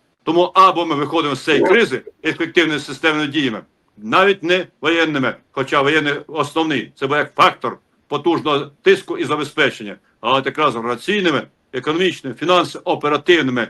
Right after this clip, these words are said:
і тоді дипломатичними, оце коротка програма дій для Трампа, для Заходу і для всього світу. Іншого немає. Я просто чому так легко говорю? Тому що я вкажу клуб лідерів країн світу, це сто тридцять вісім країн.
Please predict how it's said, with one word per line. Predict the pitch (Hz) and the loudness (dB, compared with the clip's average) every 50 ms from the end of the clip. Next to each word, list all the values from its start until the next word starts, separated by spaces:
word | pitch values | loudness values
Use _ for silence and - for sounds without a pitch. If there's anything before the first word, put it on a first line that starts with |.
| - _ - | -8 _ -4
і | 151 160 156 | -2 -2 -2
тоді | - - - 143 139 135 139 | -2 -4 -6 -6 -4 -4 -2
дипломатичними, | 131 127 120 123 123 127 127 123 - 226 214 - - 147 127 110 - _ _ _ _ - | -2 -2 -4 -4 -6 -6 -4 -2 -2 -2 -2 -2 -4 -4 -4 -4 -6 _ _ _ _ -10
оце | 123 123 131 - 190 214 220 - - _ _ _ _ _ _ _ _ _ _ _ | -8 -8 -4 0 0 0 0 0 -6 _ _ _ _ _ _ _ _ _ _ _
коротка | - - 160 175 190 202 196 - 185 165 | -4 2 4 4 4 4 2 2 -2 0
програма | - 151 156 139 131 147 165 170 165 165 | 2 2 2 4 6 4 4 4 4 2
дій | 160 131 151 170 180 170 - _ - | 2 2 2 2 2 0 -4 _ -8
для | 123 120 156 139 | -2 0 2 2
Трампа, | 135 - 156 175 196 190 185 - - 92 | 2 4 4 4 4 4 2 -2 -8 -6
для | 92 113 147 143 | -4 -2 -2 0
Заходу | 131 139 180 190 - - 143 123 123 | 2 4 4 4 4 2 -4 -8 -6
і | |
для | 123 139 | -4 -4
всього | 139 - - 180 190 175 | -4 -2 0 0 0 0
світу. | - - 139 139 117 135 123 - _ _ - | 0 -4 -6 -6 -6 -6 -10 -16 _ _ -8
Іншого | - 196 208 185 - 175 170 | -4 -4 -2 -2 -2 -2 0
немає. | 180 175 160 135 117 95 - _ _ _ _ - | 0 2 4 4 2 2 -2 _ _ _ _ -8
Я | 147 | -6
просто | 143 180 165 135 170 | -4 -4 -4 -4 -4
чому | 139 - 185 180 180 | -4 0 0 0 2
так | 165 165 139 131 - 107 | 2 0 -2 -2 -6 -6
легко | 127 143 170 160 135 - 156 | -2 0 2 2 0 0 -2
говорю? | 147 147 165 208 233 208 - _ _ _ _ | -2 0 0 0 -2 -2 -4 _ _ _ _
Тому | - 156 156 | -6 -6 -4
що | - 151 | 0 2
я | 170 165 | 2 2
вкажу | 156 - 175 175 165 - | 2 0 0 0 0 -2
клуб | - 160 175 180 156 - - _ _ _ _ - | -2 2 4 4 4 2 -2 _ _ _ _ 0
лідерів | 151 170 160 156 151 151 | 0 2 2 2 0 0
країн | 156 160 151 | -2 -2 -2
світу, | 139 - 202 180 - - 139 110 - - | -2 -4 -4 -4 -2 -2 -2 -4 -4 -6
це | - - 160 | -4 -2 -2
сто | 147 - - - 208 | -2 -2 0 0 2
тридцять | 196 190 180 - - | 2 2 0 0 0
вісім | 165 180 - - 165 147 | -4 -4 -2 -2 -2 -2
країн. | 135 165 165 143 117 92 - | 0 0 0 0 0 -2 -6